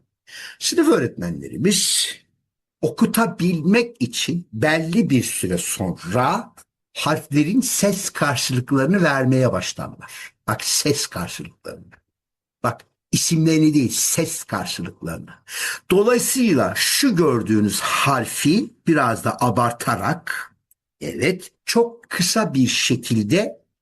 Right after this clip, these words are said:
bize telaffuz ettirirler. Önce kendileri ederler. Derler ki A. Bak A değil.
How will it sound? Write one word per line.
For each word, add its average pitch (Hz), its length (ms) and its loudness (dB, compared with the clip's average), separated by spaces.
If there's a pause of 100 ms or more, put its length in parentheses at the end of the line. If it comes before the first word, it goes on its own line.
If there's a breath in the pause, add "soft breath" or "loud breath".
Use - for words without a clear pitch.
(240)
bize 196 280 2
telaffuz 120 480 0
ettirirler. 104 600 0
Önce 147 360 2
kendileri 117 420 2
ederler. 95 460 -4
Derler 170 360 2
ki - 180 -2 (300)
A. - 80 0 (720)
Bak 120 180 -2 (380)
A 131 340 2
değil. 113 280 2